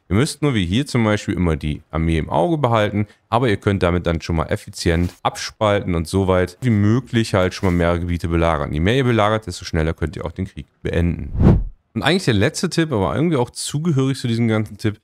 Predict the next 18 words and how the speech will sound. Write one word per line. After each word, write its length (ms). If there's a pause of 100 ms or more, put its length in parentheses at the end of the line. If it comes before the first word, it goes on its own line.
ist 240
ein 240
klassischer 560
Fehler, 340
den 140
wir 120
eigentlich 300
alle 160
machen. 320
Und 140
das 160
ist 180
sehr, 360
sehr 460
oft 340
und 200
sehr 200
lange, 380